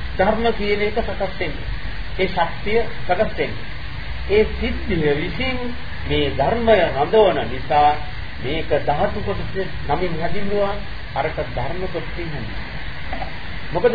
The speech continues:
ස්වාක්කාත නිසා බුද්ධ දේශනාව කොතනවත්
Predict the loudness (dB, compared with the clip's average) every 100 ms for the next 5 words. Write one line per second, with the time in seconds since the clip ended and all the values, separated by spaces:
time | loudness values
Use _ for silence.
0 | 4 4 6 6 4 4 6 6 6 2
1 | 0 0 2 2 2 -2 -2 0 0 0
2 | 2 4 4 2 0 0 -2 -4 -4 -2
3 | -2 -2 -2 -4 -6 -6 -6 -6 -6 -6
4 | -4 -4 -4 -4 -2 2 4 4 6 6
5 | 6